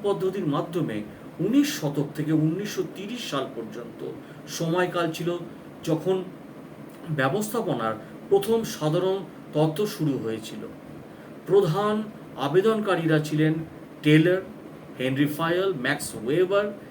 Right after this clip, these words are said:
মেরি পার্কার, ফোলেট এবং চেস্টার বার্নার্ড। এবং ব্যবস্থাপনার জন্যে ধ্রুপদী পদ্ধতির আরও অন্তর্ভুক্ত বৈজ্ঞানিক ব্যবস্থাপনা এবং প্রশাসনিক এবং সংগঠনের আমলাতান্ত্রিক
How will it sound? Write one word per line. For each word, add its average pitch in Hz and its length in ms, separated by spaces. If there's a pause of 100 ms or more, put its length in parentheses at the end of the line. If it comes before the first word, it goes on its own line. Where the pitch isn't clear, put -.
(340)
মেরি 151 400
পার্কার, 165 420 (220)
ফোলেট 185 300 (320)
এবং 165 300
চেস্টার 151 380
বার্নার্ড। 113 400 (560)
এবং 196 240
ব্যবস্থাপনার 196 880 (380)
জন্যে 147 460 (880)
ধ্রুপদী 202 680 (160)
পদ্ধতির 175 580 (120)
আরও 233 280
অন্তর্ভুক্ত 151 880 (380)
বৈজ্ঞানিক 160 580 (440)
ব্যবস্থাপনা 180 800 (480)
এবং 180 280
প্রশাসনিক 170 640 (360)
এবং 165 240
সংগঠনের 160 720
আমলাতান্ত্রিক 143 680